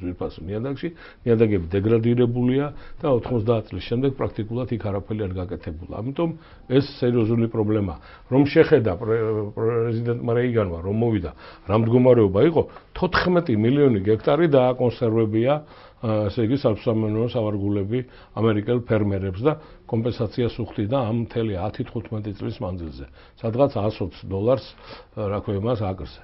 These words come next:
აი, აი ეს არის თავი. ეხლა ჩვენ ქვეყანას ამის საშუალება არა აქვს, მაგრამ თუ ასეთი რამე მოხდება, ჯერ ესეთი საჭირო, აი ამ ხელა ქვეყანას, რომელიც საქართველოა,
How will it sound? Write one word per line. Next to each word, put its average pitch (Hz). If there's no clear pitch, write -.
აი, 151
აი 160
ეს -
არის 76
თავი. 85
ეხლა 160
ჩვენ 175
ქვეყანას 170
ამის 143
საშუალება 139
არა 123
აქვს, -
მაგრამ 120
თუ -
ასეთი 143
რამე 127
მოხდება, 120
ჯერ 143
ესეთი 147
საჭირო, 147
აი 151
ამ 135
ხელა 113
ქვეყანას, 131
რომელიც 123
საქართველოა, 104